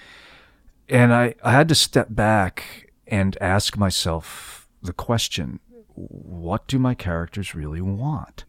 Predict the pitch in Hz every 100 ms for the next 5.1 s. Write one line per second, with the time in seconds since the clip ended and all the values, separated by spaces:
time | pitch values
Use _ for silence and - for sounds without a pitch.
0 | _ _ - _ - - 85 104 117 -
1 | - 156 190 170 117 87 120 110 - 117
2 | 104 95 92 - - 135 - 90 85 -
3 | 85 69 107 - - _ - _ _ -
4 | - 101 95 - 92 113 104 92 127 160
5 | -